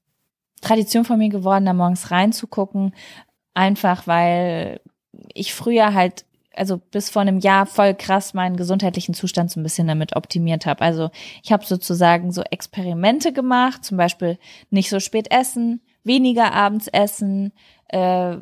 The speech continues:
mit Alkohol, ohne Alkohol, äh, wie spät gehe ich ins Bett und halt einfach geguckt, so wie wird mein Schlaf, weil es mir halt körperlich echt nicht gut ging. Und dadurch habe ich mich so ein bisschen fitter gekriegt und habe so meinen Schlaf optimiert. Und deswegen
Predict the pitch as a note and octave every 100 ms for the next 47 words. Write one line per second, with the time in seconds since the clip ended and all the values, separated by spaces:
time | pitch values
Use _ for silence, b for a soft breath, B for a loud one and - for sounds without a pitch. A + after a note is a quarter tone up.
0 | - G3 A#3+ A#3+ G3+ G#3 G#3+ G3+ - A#3
1 | A3+ G#3 D3+ G3 - G3 G3 F#3+ F#3 F3+
2 | F3+ E3+ - - - G3 G#3+ G#3+ G3 G3+
3 | G3 F3+ F#3 - A3 - F#3+ F#3 F#3 F3+
4 | G3 G3 - - A3 G3 - F#3+ F3+ F#3+
5 | F#3 F#3 - F3 F3+ - F3+ F3+ - E3+
6 | - F#3 F3 - A3 A3 F#3 F#3+ - A3+
7 | - G#3+ - - A#3 - C4+ D#4 F#4+ _
8 | _ B B B B B _ G#3 G#3 G#3
9 | G#3+ - - G#3 G#3+ A3+ G#3+ G#3 G#3 -
10 | G#3 G3+ A3 G#3 A3 G#3 F#3 F3 - E3+
11 | E3 F3+ F3+ F#3 - F3+ F3+ - F#3+ G3
12 | F#3+ - G#3 G3 A3 A3 G3 G3+ - A3
13 | A#3 C4+